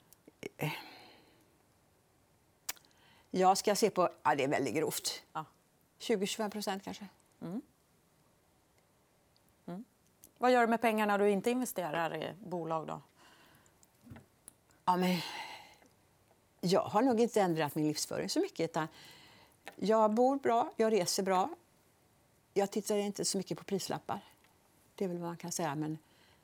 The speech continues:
Speaker 1: men inga extravaganser i, i stort sett.
Speaker 2: Mm.
Speaker 1: Jag är inte, alltså, jag är medveten om att pengar är väldigt bra att ha, för har man dem inte så blir det så påtagligt.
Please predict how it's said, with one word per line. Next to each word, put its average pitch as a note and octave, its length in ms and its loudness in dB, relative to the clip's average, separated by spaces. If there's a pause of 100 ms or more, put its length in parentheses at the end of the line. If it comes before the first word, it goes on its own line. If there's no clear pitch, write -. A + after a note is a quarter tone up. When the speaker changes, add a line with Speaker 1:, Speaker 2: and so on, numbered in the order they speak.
(400)
Speaker 1:
men C4+ 200 4
inga A#3 180 4
extravaganser - 720 -4
i, D3+ 140 -6 (580)
i - 80 -12
stort - 240 -12
sett. - 260 -16
Speaker 2:
Mm. D3 240 -10 (1200)
Speaker 1:
Jag G3 80 4
är A#3 40 6
inte, A3+ 220 4 (240)
alltså, G#3 220 2 (920)
jag F3+ 100 0
är G3+ 40 2
medveten F3 400 2
om E3+ 40 0
att E3+ 120 -6
pengar D#3 300 0
är D#3 60 0
väldigt D3+ 340 -2 (260)
bra D#3 320 2
att D3 60 0
ha, E3+ 280 6
för F#3 140 -4
har E3+ 160 2
man F#3 140 0
dem A3 80 4
inte F#3 180 -2
så - 120 -4
blir D#3+ 140 0
det D3+ 260 2
så - 160 -8
påtagligt. E3 680 -4